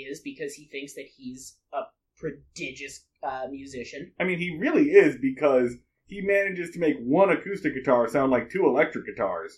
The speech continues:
Speaker 1: Yeah.
Speaker 2: Makes him the greatest guitar player in the world.
Speaker 1: It's, it's almost his ability to play an electric guitar that is not plugged in is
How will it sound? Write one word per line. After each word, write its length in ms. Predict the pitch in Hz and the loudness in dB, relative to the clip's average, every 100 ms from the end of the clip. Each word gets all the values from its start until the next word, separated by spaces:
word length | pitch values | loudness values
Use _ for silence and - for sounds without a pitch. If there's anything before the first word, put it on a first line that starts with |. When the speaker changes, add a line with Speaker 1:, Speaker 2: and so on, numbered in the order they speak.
| 277 | -8
Speaker 1:
Yeah. 360 | 330 269 160 | 2 6 6
Speaker 2:
Makes 180 | 160 156 | 4 4
him 180 | 180 160 | 2 4
the 140 | 151 | 4
greatest 500 | 139 151 190 190 143 | 4 2 4 6 4
guitar 260 | 135 127 139 | 2 0 2
player 240 | 143 127 | 2 2
in 100 | 127 | 4
the 60 | 123 | 2
world. 300 | 135 131 185 - | 0 2 2 0
Speaker 1:
It's, 420 | - 285 - - - | 2 4 4 0 -4
it's 200 | 302 - 302 | -4 2 6
almost 560 | 330 359 349 311 - | 6 6 0 0 0
his 220 | - 285 254 | 2 2 2
ability 560 | 208 330 349 294 240 | -2 -2 -2 -2 -2
to 180 | 220 202 _ _ _ | -6 -10 _ _ _
play 220 | 247 233 | 4 4
an 80 | 208 | 4
electric 520 | 180 185 208 233 226 | 2 0 0 -2 -4
guitar 380 | 240 233 233 247 | -4 4 6 6
that 180 | 190 160 | 4 0
is 220 | 139 151 | -4 -6
not 300 | 160 190 - | -2 -2 -2
plugged 380 | 185 180 170 165 | -8 -8 -8 -6
in 300 | 170 220 269 | 0 2 0
is 380 | 175 160 - | -2 -8 -10